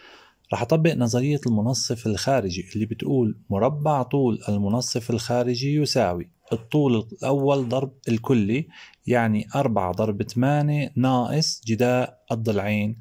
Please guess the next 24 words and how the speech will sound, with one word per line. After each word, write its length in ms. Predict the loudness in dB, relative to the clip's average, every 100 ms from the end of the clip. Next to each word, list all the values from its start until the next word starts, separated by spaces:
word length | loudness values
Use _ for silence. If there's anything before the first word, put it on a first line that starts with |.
| -14 _ -2
تلاتة 480 | 2 2 0 -2 -2
بستة، 800 | -2 -2 -2 -4 -2 -2 -4 -6
يعني 300 | -2 0 2
ناقص 400 | 2 0 -4 -4
تمنتاش. 640 | 0 0 0 -6 -10 -20 _ _ _ _ _ _ _ _ -12
فأربعة 1120 | 0 0 0 -4 -18 -20 -20 _ -4 2 4
ضرب 240 | 4 2 0
تمانية 440 | 2 2 4 2
اثنين 320 | 0 0 2
وثلاثين، 600 | 2 2 2 2 0 0 0
راح 360 | 2 2 2
منا 460 | 2 2 2 -4 -6
تمنتاش، 720 | 0 0 2 0 0 -2 -6 -14 -20 -20 -2
يعني 240 | 0 2
بيطلع 300 | 0 -2 -4
معي 400 | -2 -2 -2 -6 -10 -4
أربعتاش. 640 | -2 0 -2 -6 -10 -14 -16 -20 -20 -20 _
فإذا 440 | -2 0 2 2
الإكس 680 | 2 0 -2 -2 -4 -4 -4
راح 140 | -2
يكون 520 | -2 -2 0 2 2 2
جذر 440 | 0 0 -2 -2 -2
الأربعتاش. 880 | 0 0 -2 -4 -4 -6 -10 -14 -8
الجواب 520 | -2 2 4 4 4